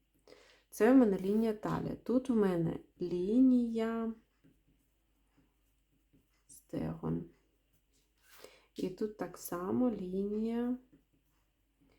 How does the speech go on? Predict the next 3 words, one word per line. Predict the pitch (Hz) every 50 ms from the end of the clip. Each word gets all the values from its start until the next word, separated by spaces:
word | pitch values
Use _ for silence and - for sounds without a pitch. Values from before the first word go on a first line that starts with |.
| _ _ _ _ _ _ _ _ _ _ _ _ _ _
стегон. | - - - - _ - 180 180 175 170 170 180 175 175 180 175 - _ _ _ _ _ _ _ _ _ _ _ _ _ _ _ _ _ _ _ _ _ _ _ _ _ _ _ - - - - - - - - - -
Одразу | 190 190 190 208 220 233 254 247 247 214
хочу | 208 - - 208 196 185 185 - - - 214 220 240 254 269